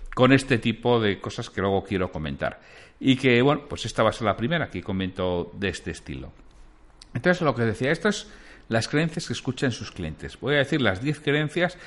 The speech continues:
y luego voy a hacer un comentario personal sobre cada una de ellas. Yo leo primero lo de ella y luego el comentario. "No sirvo para vender.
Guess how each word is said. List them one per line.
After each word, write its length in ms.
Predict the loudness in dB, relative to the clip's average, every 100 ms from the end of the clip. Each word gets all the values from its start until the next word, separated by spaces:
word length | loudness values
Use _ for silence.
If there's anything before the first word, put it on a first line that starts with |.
| -6
y 200 | 0 0
luego 260 | 4 6 6
voy 140 | 6
a 40 | 6
hacer 220 | 6 2
un 140 | 0 2
comentario 720 | 4 4 6 6 6 4 6
personal 640 | 6 6 2 6 4 2 -8 -20 -18
sobre 1000 | -4 0 4 4 4 4 2 2 2 0
cada 240 | 2 4 4
una 380 | 4 4 2
de 160 | -2 -8
ellas. 340 | -8 -14 -8
Yo 160 | -2 -2 -4 -20 -20 -20 -18 -18 -16 -16 -16 -20 -20 -20 -20 -20 -20 -20 -20 -20 -20 -4
leo 300 | 4 6 6
primero 240 | 6 4
lo 100 | 4
de 80 | 4
ella 220 | 4 2 2
y 60 |
luego 180 | 0 0
el 60 | -2
comentario. 500 | -6 -8 -10 -12 -16 -20 -20 -20 -20 -20 0
"No 180 | 6 6
sirvo 320 | 6 2 2
para 200 | 2 2
vender. 400 | 2 0 -2 -4